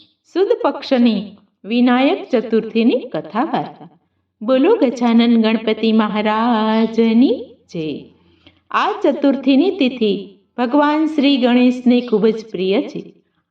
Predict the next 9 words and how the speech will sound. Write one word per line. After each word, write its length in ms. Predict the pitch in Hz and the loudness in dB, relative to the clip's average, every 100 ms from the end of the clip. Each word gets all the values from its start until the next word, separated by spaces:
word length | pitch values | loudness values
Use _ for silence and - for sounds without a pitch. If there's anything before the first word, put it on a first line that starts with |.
| - | -8
આ 200 | 220 254 | -4 -2
દિવસે 480 | 240 240 233 240 220 214 208 - _ - | 0 -2 0 0 0 -2 -10 -20 _ -8
તિલકુંદ 560 | 294 349 392 415 427 427 415 | 0 0 2 0 0 0 0
ચતુર્થીનું 760 | 294 294 285 277 269 269 254 | 0 2 0 2 2 4 2
વ્રત 240 | 247 240 240 - | 2 -2 -4 -2
કરવામાં 560 | 190 202 214 226 - | 0 0 2 2 0
આવે 220 | 180 160 | -4 -6
છે. 180 | 165 - - _ _ _ - | -8 -14 -20 _ _ _ -8
મહામાસની 960 | 233 262 302 302 262 269 262 240 247 | -4 0 2 2 2 0 -2 0 2